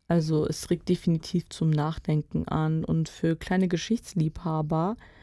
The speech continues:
ist es auf jeden Fall ein Stück, welches geschichtliche Persönlichkeiten und ihre inneren Konflikte einem näher bringt.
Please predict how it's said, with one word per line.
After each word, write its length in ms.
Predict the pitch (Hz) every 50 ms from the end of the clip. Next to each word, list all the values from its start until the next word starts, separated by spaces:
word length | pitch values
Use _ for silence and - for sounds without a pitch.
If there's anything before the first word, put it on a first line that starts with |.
| - - _ _ _ _ _ -
ist 140 | 165 - -
es 100 | 190 202
auf 180 | 180 170 -
jeden 280 | 180 175 220 247 233 185
Fall 260 | - - - 160 156
ein 200 | 156 160 160 151
Stück, 380 | - - - - 165 165 - -
welches 380 | 165 165 - - 170 - -
geschichtliche 640 | - 175 - - 190 185 - - - 180 - - 175
Persönlichkeiten 1300 | - - - 165 156 - 175 175 180 175 165 - - - - 175 170 165 160 - - 175 170 170 170
und 400 | - - - 160 160 156 156 -
ihre 220 | - 170 170 - -
inneren 420 | - 180 185 196 185 185 180 170
Konflikte 840 | - - 175 165 - - - 185 - - - - 170 165 165 160 165 - - - - - - - - _ -
einem 260 | - 170 170 170 165 160
näher 380 | 160 165 175 185 175 156 147
bringt. 500 | 143 - 160 151 147 147 147 147 - -